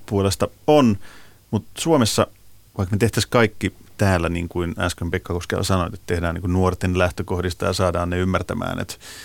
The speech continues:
nyt tämä täältä Insta-feedistä, niin tämä otetaan treenaamiseen, tää on hyvä, tää ei oo hyvä, ja sit se kaikki tehdään näin. Mut sit tullaan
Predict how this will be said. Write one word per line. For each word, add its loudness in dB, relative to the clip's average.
nyt -2
tämä 2
täältä 0
Insta-feedistä, -4
niin -2
tämä 0
otetaan -4
treenaamiseen, 0
tää 2
on 0
hyvä, 0
tää 2
ei 2
oo -2
hyvä, 2
ja 4
sit -2
se -2
kaikki 0
tehdään 2
näin. 0
Mut -2
sit 0
tullaan 4